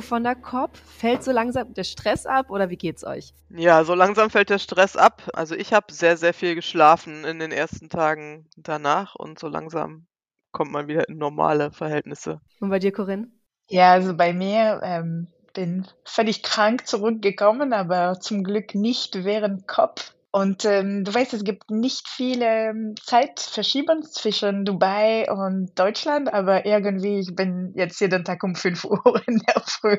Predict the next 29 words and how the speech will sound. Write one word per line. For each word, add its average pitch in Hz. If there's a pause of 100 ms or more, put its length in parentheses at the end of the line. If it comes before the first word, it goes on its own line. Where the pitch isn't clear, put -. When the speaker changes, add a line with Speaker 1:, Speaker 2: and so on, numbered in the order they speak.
Speaker 3:
aufgestanden. 202 (560)
Also 202
mein 269
Körper 254
ist 220
noch 220
nicht 226 (180)
ganz 185
zurück. 180
<laughs> - (840)
Speaker 1:
Ist 240
noch 202
nicht 190
ganz 185
zurück. 175 (320)
Hat's 269
euch 294
denn 247
gefallen? 180
Speaker 2:
Gefallen 233
ist 202
vielleicht, 190
ähm, 185
n-, 202
nicht 233
das 220
richtige 220
Wort 196
für 196